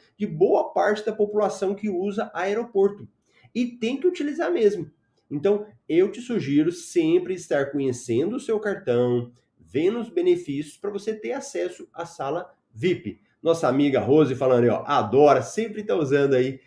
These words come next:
sala vip e os vários benefícios que elas têm, né? Então, sala vip é muito bom. Azul anuncia ponte aérea entre Congonhas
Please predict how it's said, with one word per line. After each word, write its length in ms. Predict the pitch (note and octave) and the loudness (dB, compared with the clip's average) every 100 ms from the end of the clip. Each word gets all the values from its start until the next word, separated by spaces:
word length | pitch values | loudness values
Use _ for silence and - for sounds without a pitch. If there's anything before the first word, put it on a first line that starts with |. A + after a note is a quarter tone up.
| _ | _
sala 380 | - - C#3 A#2 | -8 -2 0 0
vip 300 | G#2+ C#3+ D#3+ | 0 -2 -2
e 60 | |
os 340 | C3 C3+ B2+ G2+ | -4 -4 -6 2
vários 340 | B2 C#3+ C3 | 4 4 0
benefícios 720 | A#2 D3 C3 - C#3 - - | -2 -2 -2 -4 -8 -8 -10
que 80 | - | -6
elas 240 | C3 C3+ - | -4 -6 -8
têm, 220 | F2+ F2 | -8 -4
né? 200 | A#2+ - _ _ _ _ | -6 -6 _ _ _ _
Então, 160 | - G2+ | -6 -4
sala 260 | - A2+ | -2 -2
vip 400 | A2 A2+ A#2 A#2+ _ _ - | -2 -6 -8 -14 _ _ -8
é 80 | A2+ | -4
muito 320 | G2+ G2 G2 | -4 -6 -8
bom. 220 | E2 - _ _ _ _ _ _ _ _ _ _ _ _ _ _ _ _ _ _ _ _ _ _ _ _ _ _ _ | -12 -16 _ _ _ _ _ _ _ _ _ _ _ _ _ _ _ _ _ _ _ _ _ _ _ _ _ _ _
Azul 1160 | G3 C#3 G#2+ A#2+ A#3+ C#4 C#4+ B3+ E3+ A#2+ - - _ _ _ _ _ _ _ _ | -4 -4 -6 -4 -2 -2 -2 2 2 2 -2 -14 _ _ _ _ _ _ _ _
anuncia 480 | - E3 C#3+ - E3 | -4 -2 -2 0 0
ponte 480 | - - E3+ G#3+ G#3+ | 0 0 0 0 -2
aérea 460 | C3+ A#2 C3 C3+ B2 | 0 2 2 0 -2
entre 240 | A2 G#2+ | -4 -4
Congonhas 800 | - A3+ C3+ C#3+ D#3 D3+ - | -2 2 4 4 4 0 -4